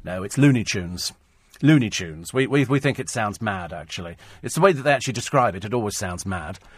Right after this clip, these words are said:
Uh, "Steve, uh, I can't see Clarkson doing anything like this so-called stunt.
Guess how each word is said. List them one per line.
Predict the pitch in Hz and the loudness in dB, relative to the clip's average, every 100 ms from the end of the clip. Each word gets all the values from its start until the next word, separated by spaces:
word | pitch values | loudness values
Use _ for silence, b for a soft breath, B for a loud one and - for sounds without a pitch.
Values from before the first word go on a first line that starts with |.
| B B - | B B 2
Uh, | 135 151 143 - | 4 6 4 -2
"Steve, | - 220 226 185 - - - | 2 4 4 0 -4 -6 2
uh, | 160 156 | 2 2
I | 165 | 2
can't | 220 180 | 4 4
see | 175 147 | 2 2
Clarkson | 170 170 147 131 | 4 4 2 -2
doing | 131 | 0
anything | 135 139 147 | 0 0 2
like | 127 147 101 | 2 0 -2
this | - | 0
so-called | 143 127 - 107 | 2 2 0 -4
stunt. | - - - - 160 117 - - | -2 0 0 4 4 2 -2 -6